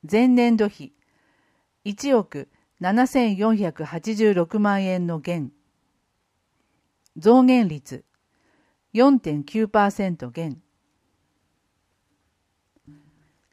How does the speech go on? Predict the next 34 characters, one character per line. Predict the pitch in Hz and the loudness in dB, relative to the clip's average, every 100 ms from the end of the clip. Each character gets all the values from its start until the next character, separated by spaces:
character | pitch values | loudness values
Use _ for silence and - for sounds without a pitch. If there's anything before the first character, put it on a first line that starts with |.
| _ _ _ _ | _ _ _ _
さ | 277 269 | -2 0
ら | 240 | 0
な | 196 | -2
る | 151 135 - _ _ _ | -6 -12 -18 _ _ _
入 | 208 214 | -6 0
間 | 269 269 | 2 2
東 | 269 262 | 2 0
部 | 240 | 0
地 | 233 240 | -4 -6
域 | 202 160 | -6 -6
の | 147 - | -8 -6
安 | 185 226 | -4 -4
全 | 220 220 | -2 -2
の | 208 208 | -4 -6
た | 190 | -6
め | 180 | -6
に、 | 143 131 _ _ _ _ _ _ _ _ _ _ _ _ _ _ _ | -10 -14 _ _ _ _ _ _ _ _ _ _ _ _ _ _ _
富 | _ 208 | _ -6
士 | 254 | 0
見 | 269 247 | 2 2
分 | 254 220 | 0 0
署 | 165 127 - | -4 -12 -12
建 | - 254 | -4 -2
設 | 254 254 - | -2 -6 -6
工 | 254 226 | -2 -2
事 | 160 | -4
が | 139 | -8
完 | 139 180 190 | -8 -8 -6
了。 | 180 170 160 - _ _ _ _ _ _ _ _ _ - | -6 -6 -8 -16 _ _ _ _ _ _ _ _ _ -6
運 | 226 254 254 | -2 0 0
営 | 233 | 0
開 | 233 208 | -4 -8
始 | 196 190 | -8 -10
へ。 | 175 | -12